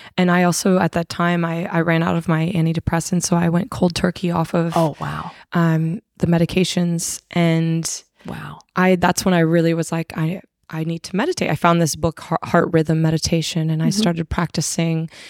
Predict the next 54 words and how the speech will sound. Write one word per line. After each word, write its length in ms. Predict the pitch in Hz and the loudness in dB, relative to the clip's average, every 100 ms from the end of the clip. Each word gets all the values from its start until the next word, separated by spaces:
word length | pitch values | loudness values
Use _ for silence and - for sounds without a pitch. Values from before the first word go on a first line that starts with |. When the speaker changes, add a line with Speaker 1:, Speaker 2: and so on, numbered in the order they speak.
| - - - | -20 -18 -4
Speaker 1:
you 100 | 165 | -2
know, 120 | 165 | -2
focusing 460 | - 185 170 190 | 0 -2 -2 -2
on 80 | 180 | 0
my 80 | 185 | 0
heartbeat, 560 | 175 233 - 175 156 156 | 2 0 -2 -2 -2 -2
or 100 | 156 | -2
I'd 240 | 160 - | -4 -2
get 140 | 175 | 2
a 60 | 170 | 2
rose 500 | 165 185 180 170 156 | 4 4 4 4 2
and, 180 | 160 160 - - - - | -2 -4 -8 -20 -8 -2
and 160 | 170 | -2
stare 240 | - 180 170 | 0 2 2
at 120 | - | 2
the 120 | 180 | 0
rose 380 | 170 180 175 165 | 2 2 2 0
and, 180 | 165 - | -4 -4
and 180 | 160 - _ | -6 -8 _
meditate 440 | 170 170 170 - - | -2 -2 -2 -4 -6
on 140 | 165 | -4
the 100 | 165 | -2
rose. 380 | 156 170 165 160 | 0 0 0 -2
And 160 | 170 170 | 0 2
then 140 | 175 | 2
I 60 | 190 | 2
had 180 | 214 | 0
this 160 | 233 254 | -2 -4
profound 500 | - 254 - 190 190 | -4 -4 0 2 4
experience 800 | 180 - - 160 160 160 160 - | 2 -2 -2 0 0 -2 -6 -6
one 120 | 160 | -4
night. 240 | 165 160 175 | -4 -4 -4
I 40 | |
was 240 | 160 160 - - - - - | -4 -6 -10 -18 -20 -20 0
really 320 | 175 190 180 | 4 4 4
struggling, 420 | 170 - 170 165 | 2 2 4 4
didn't 200 | 165 170 | 2 -2
have 140 | 156 160 | -2 -2
many 220 | 165 170 | -2 -4
friends 340 | - 175 170 165 | -6 -6 -4 -4
yet. 160 | 165 | -6
And 120 | 175 | -4
I 80 | 165 | -6
just 160 | 165 - | -6 -10
said, 80 | - | -4
"I'm 180 | 175 | -2
just 200 | 196 240 | -2 -6
gonna 100 | 277 | -6
sit 320 | 240 - - 175 | -6 -4 -4 -4
here 220 | 160 175 | -4 -2
and 120 | 165 | -2
meditate 420 | 156 160 160 170 180 | -2 -2 -2 -2 0
on 220 | 156 156 | 0 2
love." 360 | 151 151 160 | 2 2 0